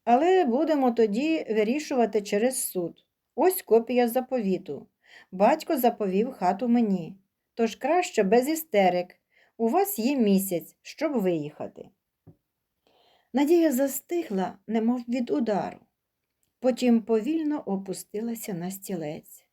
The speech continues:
Її обличчя стало непроникно блідим, немов восковим. «А ти хоча б знаєш, чому батько заповіт такий склав, усе на тебе записав?» «Я думала,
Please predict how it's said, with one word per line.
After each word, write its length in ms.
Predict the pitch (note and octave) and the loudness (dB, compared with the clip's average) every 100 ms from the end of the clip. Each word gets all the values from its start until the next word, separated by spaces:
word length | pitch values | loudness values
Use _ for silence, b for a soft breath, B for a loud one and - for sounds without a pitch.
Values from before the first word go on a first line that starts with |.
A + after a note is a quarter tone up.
| _ _ _ - | _ _ _ -4
Її 280 | G3 F#3+ F#3+ | 0 2 2
обличчя 500 | F#3 G#3 B3 - F#3+ | 2 -2 -2 -4 -6
стало 480 | G3 A#3 A#3 A3 A3 B B | -4 -2 2 0 -2 B B
непроникно 840 | A3+ A#3+ A3+ A3 A3 B3+ - B3 A#3+ | 0 0 0 0 0 -2 -2 0 0
блідим, 680 | A3+ C#4 A3+ A3+ E3+ D#3+ F#3+ _ | 0 -4 0 0 0 -6 -16 _
немов 380 | B3 A3+ G3+ F#3+ | -2 -2 -2 -4
восковим. 680 | C4 C#4 - F3 D#3 - - - _ _ _ _ _ _ _ _ - | -6 -8 -10 -8 -8 -10 -18 -20 _ _ _ _ _ _ _ _ -4
«А 400 | A#3 A3 G#3+ A#3 | -2 -2 -4 -6
ти 120 | D#4 D4+ | -8 -8
хоча 500 | D4+ D4+ D4 C#4 C4+ | -6 -6 -2 -2 -2
б 120 | A#3 | -8
знаєш, 640 | - E4 E4+ B3 F#3 - B B B B | -6 -4 -2 0 -2 -6 B B B B
чому 340 | - C4+ C4 | -6 -2 0
батько 420 | A#3 C#4+ D4 - A#3 | 0 0 -2 -4 -4
заповіт 680 | C4 - D4+ A#3+ F#3+ F#3+ | -4 -4 -4 -2 -2 -4
такий 320 | F#3+ F#3+ G3 G3 | -10 -6 -2 -4
склав, 520 | - G3+ F3+ D3+ - - | -2 -2 0 -2 -8 -8
усе 280 | A#3 - B3 | -6 0 0
на 140 | C#4+ | 0
тебе 360 | D#4 A#3+ F#3+ F#3+ | -2 -4 -4 -4
записав?» 640 | F#3+ F#3+ G3+ - D#3 D3 _ _ _ _ _ _ _ - | -4 -6 -6 -2 -2 -4 _ _ _ _ _ _ _ -10
«Я 260 | A3+ E4+ F4 | -4 -2 -2
думала, 580 | C#4+ D#4 C4+ B3+ A#3 | -2 -2 0 0 0